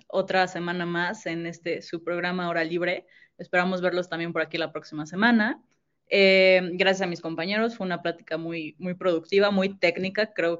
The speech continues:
creo, menos grilla que, que lo que acostumbramos. El día de hoy no, el día de hoy no insultamos al presidente, ni, ni a su gabinete, ni nada, ni, ni a los diputados de Morena.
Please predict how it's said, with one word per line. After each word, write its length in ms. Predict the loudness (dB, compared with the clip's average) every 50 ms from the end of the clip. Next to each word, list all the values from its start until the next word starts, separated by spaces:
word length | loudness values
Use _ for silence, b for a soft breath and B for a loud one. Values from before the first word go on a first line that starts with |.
| -6 -6
creo, 460 | -2 0 2 2 2 0 -2 -4 -8 _ _ _ _ _ _ _
menos 340 | -6 -2 0 2 2 0 0
grilla 420 | 0 0 0 2 4 4 2 2 2
que, 400 | 0 -2 -2 -2 -4 -8 -8 -8
que 360 | -4 -2 0 0 0 -2 -2 -4
lo 100 | -4 -6
que 80 | -8
acostumbramos. 640 | -8 -8 -12 -12 -10 -4 0 0 0 0 -2 -4 -4
El 100 | -4 -4
día 140 | -2 0 0
de 100 | 0 0
hoy 180 | -2 -2 -4 -4
no, 300 | -6 -6 -8 -8 -10 -14 _ _ _
el 120 | 0 4
día 120 | 6 6 8
de 80 | 8
hoy 80 | 6 6
no 80 | 4 4
insultamos 500 | 2 0 0 -2 -2 -2 -2 -2 -4 -6
al 140 | -8 -8
presidente, 580 | -8 -10 -10 -8 -6 -6 -4 -4 -4 -6 -8 -8
ni, 240 | -8 -10 -10 -12 -10
ni 120 | -10 -10
a 60 | -10
su 120 | -8 -6 -4
gabinete, 580 | -2 -2 -2 -2 -2 -4 -4 -4 -4 -4 -4
ni 140 | -2 -2 -4
nada, 380 | -4 -4 -4 -4 -4 -6 -8 -10 -12
ni, 240 | -12 -10 -10 -12 -8
ni 100 | -6 -4
a 60 | -4
los 120 | -4 -4
diputados 400 | -4 -6 -6 -6 0 0 2 2
de 60 | 2 0
Morena. 520 | 0 2 2 2 2 2 0 -2 -4 -6